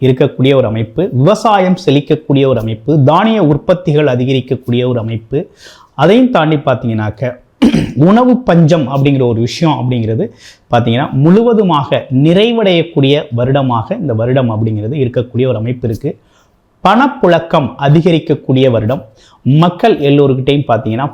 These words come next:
பணம் அப்படிங்கிறது பார்த்தீங்கன்னா, பற்றாக்குறை இல்லாத அளவுக்கு பணம் அதிகப்படியாக புழக்கம் இருக்கும். சேமிப்பு அப்படிங்கிற ஒரு விஷயத்தை இந்த வருடத்துல மக்கள் செய்யக்கூடிய ஒரு அமைப்பு அப்படிங்கிறது இருக்குது. அதுலேயும் குறிப்பா தங்கம், வெள்ளி, ஆபரணங்கள் போன்ற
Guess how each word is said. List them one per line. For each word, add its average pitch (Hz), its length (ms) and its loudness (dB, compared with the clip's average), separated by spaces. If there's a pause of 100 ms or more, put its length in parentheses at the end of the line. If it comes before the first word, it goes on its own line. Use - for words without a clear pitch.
பணம் 170 300 0
அப்படிங்கிறது 113 460 -2 (100)
பார்த்தீங்கன்னா, 107 520 -6
பற்றாக்குறை 190 760 0
இல்லாத 131 300 0
அளவுக்கு 120 360 -2
பணம் 135 380 -6
அதிகப்படியாக 127 680 0
புழக்கம் 123 500 -4
இருக்கும். 135 380 -2 (400)
சேமிப்பு 254 720 2
அப்படிங்கிற 160 420 2
ஒரு 117 160 0
விஷயத்தை 131 500 -2 (140)
இந்த 120 220 -2
வருடத்துல 123 520 0 (380)
மக்கள் 135 480 0 (560)
செய்யக்கூடிய 180 760 0
ஒரு 127 140 -2
அமைப்பு 135 360 -2
அப்படிங்கிறது 113 520 0
இருக்குது. 104 380 -6 (140)
அதுலேயும் 233 500 2
குறிப்பா 143 440 -2
தங்கம், 214 460 2
வெள்ளி, 175 360 2
ஆபரணங்கள் 147 800 0
போன்ற 131 460 -2